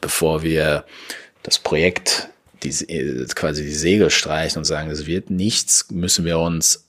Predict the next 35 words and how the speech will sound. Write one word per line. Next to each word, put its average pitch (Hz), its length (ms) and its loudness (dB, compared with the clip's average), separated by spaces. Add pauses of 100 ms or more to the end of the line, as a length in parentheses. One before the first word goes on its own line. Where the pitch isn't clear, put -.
auch 82 260 2
als - 280 0
Tierarzt 104 440 2
die - 40 -4
Frage 71 380 -4
stellen, 107 300 0
okay, 87 420 -2
unser 95 320 -2
Kunde, 120 440 2
wenn 95 140 -2
wir 90 100 -2
uns 90 180 0
in 76 80 -4
seine 95 440 0
Situation 87 640 -2
ver-, 127 440 -2
versetzen, 120 600 -2 (520)
was - 220 -2
könnten 117 420 2
denn 107 240 2
da 98 560 2
Mehrwerte 78 640 0
sein 76 320 -2
und 69 160 -8
wie 98 160 0
können 95 240 0
wir 87 80 2
diese 80 220 -2
Mehrwerte 104 800 2
auf - 200 -2
eine 73 120 -2
Art 87 260 0
und 78 140 -2
Weise 95 380 0
teilen, 117 440 0